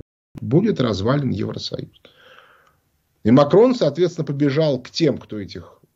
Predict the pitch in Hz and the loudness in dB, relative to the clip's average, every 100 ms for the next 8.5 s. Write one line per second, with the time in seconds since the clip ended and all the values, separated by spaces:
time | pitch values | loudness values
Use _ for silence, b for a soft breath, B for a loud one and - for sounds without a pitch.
0 | - 107 151 247 254 123 - 104 101 - | -8 -2 0 2 2 0 -2 -4 -4 -6
1 | - B B B 98 123 127 _ - 107 | -16 B B B 2 2 2 _ -4 0
2 | 123 120 127 131 113 95 92 95 90 95 | 0 2 2 2 -2 -4 -4 -4 -6 -8
3 | 85 95 92 90 90 90 - 139 123 92 | -8 -8 -6 -6 -6 -6 -4 -4 -4 -4
4 | 92 95 95 98 95 90 - - - - | -4 -6 -6 -6 -4 -4 -4 -6 -10 -6
5 | 123 - B B B - 90 95 82 80 | -6 -6 B B B -4 -2 0 -2 -4
6 | 90 87 - 92 127 180 82 - - 98 | -6 -6 -2 2 4 2 0 -4 -4 0
7 | 127 127 98 92 92 120 - 90 95 92 | 0 0 0 0 0 0 0 -2 -2 -2
8 | 123 - 95 107 113 | -2 -4 -4 -6 -6